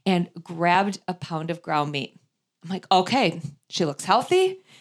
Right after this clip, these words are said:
She looks fine. She looks like she knows what she's doing, like she's been here before. I'm going in." So I grabbed a pound of ground beef, started walking up and down the aisles some more and adding a few more items as I went. Of course, ramen, right? Yeah,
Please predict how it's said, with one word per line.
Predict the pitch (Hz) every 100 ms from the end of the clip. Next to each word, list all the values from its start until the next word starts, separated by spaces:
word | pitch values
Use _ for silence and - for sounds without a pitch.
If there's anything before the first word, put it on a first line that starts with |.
| _
She | - 180
looks | - -
fine. | - 247 247 254 240 - -
She | - 208
looks | 185
like | 202 180
she | 196
knows | 180 170
what | 160
she's | 165 151
doing, | - 262 262 254
like | 226
she's | - 147
been | - 226
here | 226 226
before. | 214 208 240 233 269 - - -
I'm | 185 165
going | 190 180 233
in." | 226 143 - -
So | - 156
I | 196
grabbed | 196 143 185
a | 185
pound | 165 190 220
of |
ground | 214 208 208
beef, | 170 208 - - - -
started | - 202 214
walking | 170 160 190 196
up | 180 202
and |
down | 175 165 170
the | 160
aisles | 160 156 160
some | - 175
more | 156 151
and | 156 -
adding | 160 160 156
a | 156
few | 196 165
more | 156
items | 151 151 147 151
as | 151 147
I | 147
went. | 170 151 - - _ _ -
Of | 156
course, | - 185 180
ramen, | 147 135 104 95 -
right? | - 143 160 -
Yeah, | 113